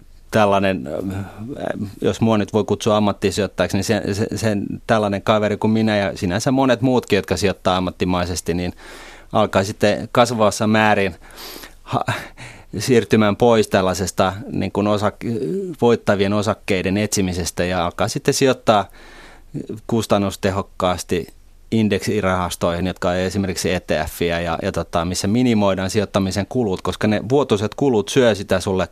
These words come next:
tuloutuvaa tuottoa. Se on niin kuin aivan satavarmaa. Ja, ja tota, minimoimalla ne, niin sä saat sitten sen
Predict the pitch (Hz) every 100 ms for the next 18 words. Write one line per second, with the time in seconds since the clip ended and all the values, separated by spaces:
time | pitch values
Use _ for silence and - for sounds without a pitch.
0 | - - - 113 101 90 92 90 - 95
1 | 92 - - - - - - - - 117
2 | 110 107 104 113 110 92 92 - 110 98
3 | 90 82 80 82 80 78 - - 95 82
4 | 90 95 87 92 87 - 131 127 104 95
5 | 95 110 123 123 110 101 107 127 104 -
6 | 113 - 104 113